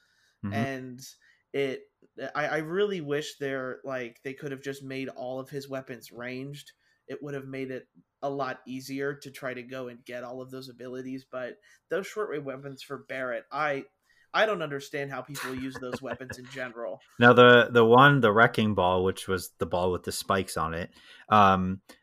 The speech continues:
Speaker 1: that's from the original game, and it's a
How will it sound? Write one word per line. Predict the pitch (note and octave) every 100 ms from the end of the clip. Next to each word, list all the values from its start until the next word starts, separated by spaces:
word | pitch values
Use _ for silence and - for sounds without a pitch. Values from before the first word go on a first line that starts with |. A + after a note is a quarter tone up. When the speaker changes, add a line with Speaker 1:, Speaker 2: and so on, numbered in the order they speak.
| -
Speaker 1:
that's | B2 B2+
from | - C3+
the | C#3+
original | C3+ B2 A2+ A2+ F#2+
game, | G2 G2 G2+ G#2 _ -
and | A2 G#2 G2+ G2+ G#2+ -
it's | A#2 -
a | B2